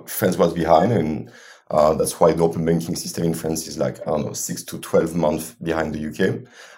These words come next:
I'd say. But, you know, there are patterns that are emerging day to day, you know,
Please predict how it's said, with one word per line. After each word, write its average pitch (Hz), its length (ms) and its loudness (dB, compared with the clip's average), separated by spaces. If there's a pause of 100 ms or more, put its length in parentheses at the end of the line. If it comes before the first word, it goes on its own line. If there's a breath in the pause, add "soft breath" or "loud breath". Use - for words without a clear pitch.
I'd 80 120 -2
say. 95 360 0 (440 loud breath)
But, 104 280 4
you 120 60 4
know, 107 340 4 (300)
there 120 140 6
are 117 180 8
patterns 107 400 4
that 85 340 4 (120)
are 85 240 8
emerging 85 640 -2
day 85 160 0
to - 160 -8
day, 82 160 0
you 67 100 -2
know, 73 260 -4